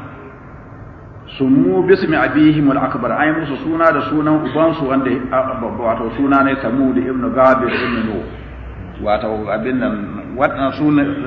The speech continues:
abin nan, daga cikin su ne Larabawa suka abin nan, ah, suka fita. Akhakum Salih, mun ka aika dan uwansu Salih, kun ga sunan shi ba Balarabe ne.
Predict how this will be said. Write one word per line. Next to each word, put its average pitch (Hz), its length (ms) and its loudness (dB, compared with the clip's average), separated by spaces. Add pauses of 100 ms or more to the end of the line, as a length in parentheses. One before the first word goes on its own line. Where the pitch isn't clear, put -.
abin 120 240 -4
nan, 107 160 -6 (640)
daga 117 240 -2
cikin 165 260 0
su 143 140 -2
ne 127 160 2
Larabawa 120 560 2
suka 113 240 -6
abin 92 240 -8
nan, - 100 -12 (1700)
ah, 123 220 4
suka 120 200 0
fita. 82 300 -6 (800)
Akhakum 180 600 4
Salih, 143 280 4
mun 170 160 2
ka 165 80 0
aika 175 260 0
dan 156 220 2
uwansu 160 320 0
Salih, 143 360 6 (320)
kun 143 160 0
ga 135 360 -4
sunan 151 320 2
shi 147 100 0
ba 131 160 2
Balarabe 110 540 0
ne. 90 160 -8